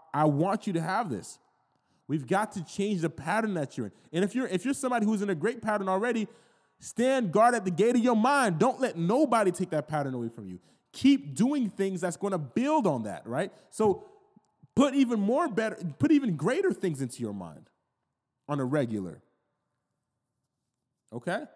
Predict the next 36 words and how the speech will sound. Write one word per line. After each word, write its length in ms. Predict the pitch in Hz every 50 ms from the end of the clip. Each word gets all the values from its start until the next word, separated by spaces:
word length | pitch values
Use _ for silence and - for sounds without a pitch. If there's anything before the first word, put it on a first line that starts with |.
| _ _ _ _ _ _ _ _ _ _ _ _ _ _ _ _ -
Go 140 | 214 233 247
learn 240 | 240 254 262 254
something 380 | - - 247 202 214 233 214 214
new. 260 | 247 285 277 180 127 -
If 160 | 151 147 -
you 120 | 175 226 247
need 180 | 262 247 - -
to 100 | - 220
learn 320 | 202 214 240 247 233 208
how 100 | 196 196
to 80 | 190 185
get 140 | 185 185
started 240 | - - 196 190 190
in 100 | 180 170
real 140 | 180 233 247
estate, 320 | 220 - - 170 156 170 -
I'm 220 | 170 208 233 220
here 200 | 202 233 269 277
for 220 | 269 - 185 147 139
you. 180 | 135 151 214 - - - - -
Or, 200 | 165 214 226 - - -
or, 200 | 170 220 254 247
you 220 | 214 208 208 214
know, 80 | 208 208
you 140 | 202 208
can 100 | 190 185
go 100 | 175 202
to 60 | 202 196
a 60 | 190
resource 520 | 180 196 214 202 - - 202 196 190 -
online, 480 | - 175 180 175 180 208 233 226 196 175
whatever 220 | 180 196 208 214
you 60 | 226
need 100 | 226 220
to 80 | 202 196
do, 300 | 170 208 269 262 233 -